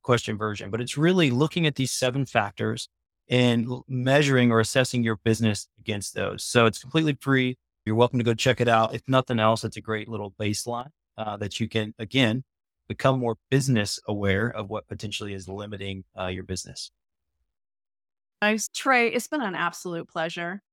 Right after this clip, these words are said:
Speaker 2: Um, and the website again is the scale factor dot com. Find, go find the quiz and see what the, uh, scalability of your business is. And if you are also inspired by this, reach out to Trey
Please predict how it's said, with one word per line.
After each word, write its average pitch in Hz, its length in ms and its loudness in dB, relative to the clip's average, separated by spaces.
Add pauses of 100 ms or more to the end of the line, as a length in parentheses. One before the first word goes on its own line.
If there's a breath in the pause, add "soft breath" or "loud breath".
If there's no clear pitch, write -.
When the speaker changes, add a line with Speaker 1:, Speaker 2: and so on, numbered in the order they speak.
(340)
Speaker 2:
Um, 185 300 4
and 214 160 2
the 185 120 4
website 240 460 2
again 214 440 2
is 185 260 -6
the 185 80 -6
scale 208 540 -2
factor 202 580 -4 (100)
dot 180 240 -6
com. 220 460 4 (640 soft breath)
Find, 208 560 2
go 208 260 0 (320)
find 208 260 2
the 185 60 -8
quiz 254 600 0 (760)
and 202 180 -2
see 247 200 -6
what 202 240 -6
the, 196 420 -2
uh, 185 140 0
scalability 185 760 0
of 165 220 -8
your 170 420 -4
business 170 600 -8
is. 170 420 -8 (420)
And 196 680 2
if - 160 -14
you 233 180 0
are 202 240 4
also 220 360 -4
inspired 233 680 -2
by 233 160 0
this, 233 260 -4
reach 320 200 -2
out 208 200 4
to 208 120 -12
Trey 208 400 -2